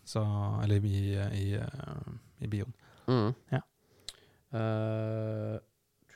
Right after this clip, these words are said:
Speaker 2: der. Student Community, ett ord, dot nordhoff dot N O.
Speaker 1: Ja.
Speaker 2: Enkelt og greit.
Speaker 1: Og da logger du inn med, um, den er knyttet til student-I D-en din på Nordhoff.
Speaker 2: Ja, stemmer.
Speaker 1: Ja. Så da
Speaker 2: Så, så akkurat nå så må du være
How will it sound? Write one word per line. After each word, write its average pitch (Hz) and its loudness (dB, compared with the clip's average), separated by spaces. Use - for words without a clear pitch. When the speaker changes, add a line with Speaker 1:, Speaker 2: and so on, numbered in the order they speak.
Speaker 2:
der. 113 0
Student 123 0
Community, 123 4
ett 117 2
ord, 190 6
dot 135 4
nordhoff 120 4
dot 104 0
N 85 0
O. - -14
Speaker 1:
Ja. 151 2
Speaker 2:
Enkelt 113 -4
og 92 -2
greit. - -12
Speaker 1:
Og 120 2
da 113 8
logger 104 6
du 107 6
inn 104 4
med, 104 4
um, 104 2
den 110 2
er 110 4
knyttet 107 2
til 107 4
student-I 98 0
D-en 101 2
din 104 2
på 110 0
Nordhoff. 117 4
Speaker 2:
Ja, 98 8
stemmer. - 0
Speaker 1:
Ja. 71 0
Så - -6
da 110 4
Speaker 2:
Så, 117 10
så 123 6
akkurat 123 6
nå 139 8
så - 0
må 110 4
du 104 2
være 92 2